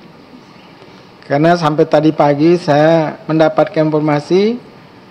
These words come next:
ada sejumlah masyarakat di pesisir, ya, di Padang Pariaman, ya, itu berteriak bahwa warganya sampai sekarang belum mendapatkan bantuan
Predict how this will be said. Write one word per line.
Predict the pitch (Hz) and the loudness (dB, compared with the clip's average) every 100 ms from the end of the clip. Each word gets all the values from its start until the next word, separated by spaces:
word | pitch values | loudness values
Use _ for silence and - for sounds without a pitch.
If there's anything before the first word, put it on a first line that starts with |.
| - - - | -20 -20 -6
ada | 151 180 | 0 2
sejumlah | 196 185 156 170 175 185 | 2 -2 0 2 2 2
masyarakat | 185 180 180 180 180 208 | 0 -2 0 0 0 0
di | 180 170 | 0 -2
pesisir, | 170 180 175 - 202 226 247 262 - - 170 | -2 -2 -2 2 4 4 2 -2 -16 -20 -20
ya, | 175 190 - - - 151 | -18 -18 -20 -20 -14 -8
di | |
Padang | 156 170 170 170 | -2 0 2 0
Pariaman, | 165 170 175 165 175 214 233 233 - - - - | 0 2 2 2 0 0 -2 -6 -16 -20 -20 -20
ya, | - - - - | -18 -18 -16 -8
itu | 160 202 190 | -2 0 2
berteriak | 180 196 185 208 196 - - - - - - - - | 2 2 4 4 2 -2 -12 -20 -20 -20 -20 -20 0
bahwa | 160 185 190 | 2 4 4
warganya | 190 185 190 208 226 | 2 2 2 2 0
sampai | 214 185 185 190 | 2 0 0 -2
sekarang | 190 175 196 226 214 - 165 | 2 2 2 0 -4 -10 0
belum | 190 220 220 | 2 4 2
mendapatkan | 185 185 180 - 220 262 - - - - - - - - - | 0 0 -2 0 0 0 -6 -20 -20 -20 -20 -20 -20 -20 -6
bantuan | 165 185 185 233 185 | -2 0 -2 -6 -6